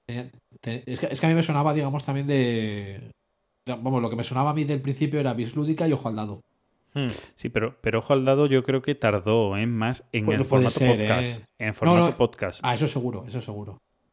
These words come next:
Speaker 3: Es decir, que, que estaba en su antena, que sabíamos que emitía, pero que lo que era el formato podcast tardó en estar en, en sitios de distribución de podcast y demás, eh, tardó. Yo recuerdo que os descubrí, David, en, estaba con mi compañía de teatro de, de calle actuando en Bilbao,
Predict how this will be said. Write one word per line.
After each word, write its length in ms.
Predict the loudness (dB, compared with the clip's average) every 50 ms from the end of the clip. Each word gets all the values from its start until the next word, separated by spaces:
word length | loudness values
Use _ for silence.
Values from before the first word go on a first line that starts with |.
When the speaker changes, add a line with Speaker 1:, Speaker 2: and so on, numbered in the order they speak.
| _ _ _ _ _ _ _ -10
Speaker 3:
Es 40 | -10
decir, 320 | -8 -8 -6 -4 -6 -4
que, 180 | -4 -6 -6 -4
que 120 | -4 -6
estaba 360 | -6 -2 0 2 2 2 2 0
en 120 | -4 -4
su 100 | -4 -4
antena, 460 | -4 -2 2 4 4 4 4 4 0
que 80 | -2 -4
sabíamos 400 | -4 -2 0 0 0 0 -2 -2
que 100 | -2 -2
emitía, 460 | 0 0 0 0 2 2 2 2 2
pero 160 | 0 0 0 0
que 80 | 0
lo 100 | -2 -2
que 60 | -2
era 80 | -2 -2
el 80 | -2 -2
formato 380 | -2 0 0 0 0 -2 -2
podcast 420 | 0 -2 -2 0 -2 -2 -2 -2 -4
tardó 320 | -6 -4 -2 -2 -2 -2
en 100 | -2 -6
estar 300 | -8 -6 -4 -2 0 0
en, 300 | 0 0 -2 -2 -4 -6
en 140 | -6 -8 -6
sitios 280 | -4 -4 -2 0 0 0
de 60 | 0
distribución 380 | -2 -2 -2 -4 -2 -2 -2 -2
de 100 | 0 2
podcast 420 | 4 4 4 4 0 -2 -2 0
y 40 | 0
demás, 380 | 0 0 0 0 -2 -2 -6 _ -20 -20 -20 -20 -20 -20 -20 -20 -20 -20 _ _
eh, 240 | -8 -6 -6 -6 -6 -4
tardó. 340 | -2 -2 0 2 2 0 0 -2 -10 -20 -20 -20 -20 _ _
Yo 240 | -12 -4 2 4 4
recuerdo 440 | 4 4 2 2 2 2 4 2 2
que 120 | 2 2
os 40 | 2
descubrí, 540 | 2 0 0 -2 -4 -2 0 2 2 2 4
David, 380 | 4 4 4 4 4 4 2 0
en, 580 | -2 -2 -2 -2 -2 -2 -4 -4 -6 -8 -8 -10
estaba 560 | -12 -12 -4 0 2 4 4 4 4 4 2 0
con 240 | -2 -4 -4 -4
mi 80 | -4 -4
compañía 320 | -4 -4 -2 0 0 0
de 60 | 2 2
teatro 280 | 0 0 0 0 2
de, 320 | 2 2 2 2 0 0 0
de 200 | 0 0 0 0
calle 520 | 0 0 2 2 2 2 2 2 0 0
actuando 600 | -2 -4 -6 -4 -2 0 0 2 2 4 4 4
en 260 | 4 2 0 0 -2 -4
Bilbao, 540 | -2 0 2 4 4 4 2 0 -4 _